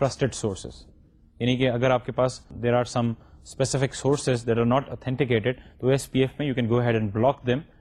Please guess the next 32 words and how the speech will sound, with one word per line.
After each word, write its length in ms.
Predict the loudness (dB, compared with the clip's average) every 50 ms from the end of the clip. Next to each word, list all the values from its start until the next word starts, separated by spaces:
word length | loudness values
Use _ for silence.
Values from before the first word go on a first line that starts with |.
| -20 -20 -10 -6 -4
You 80 | -2 0 2
can 180 | 2 2 0 -2 -4 -2 0
run 200 | 2 2 4 4
that 100 | 2 2
authentication 720 | 0 -2 -4 -4 -2 -2 0 2 2 2 2 2 0 0 -2 -4 -10 -20 -4 2 4
part 260 | 4 4 2 0 -6 -18 -20 -14 -6 -4
of 60 | -4 0
the 180 | 2 2 2 4
O 80 | 4
S 140 | 2 0 -2 -2
P 140 | 0 2 2
F 80 | 2 0 -4 -12 -20 -20 -8 -2 0
to 100 | 2 2 4
only 260 | 4 4 2 2 2 0 2
allow 220 | 2 4 4 4 4 4
the 160 | 2 2 2
messages 400 | 0 0 -2 -2 0 2 2 2 2 -2 -8 -20 -20 -14 -10 -8
to 60 | -4 0
get 200 | 2 2 2 2 -2 -8 -20 -20 -20 -8 -4 -2
to 160 | 2 4 4
you 120 | 4 2 0 -4 -12 -20 -20 -20 -16
جو 200 | -4 -2 0 0
کہ 200 | 2 2 0 0 0 -2 -10 -20 -20 -20 -20 -20 -12 -10
authenticated 540 | -6 -2 0 0 0 2 2 2 2 0 0 -2 0 0
sources 240 | 0 0 2 2 2
یا 80 | 2 2 2 0
trusted 220 | 0 0 0 -2 -2 -2 0
sources 260 | -2 0 0 -2 -4 -4
کی 100 | -2 -2
طرف 180 | -2 -2 -2
سے 120 | -4 -10 -14
آئیں۔ 160 | -14 -14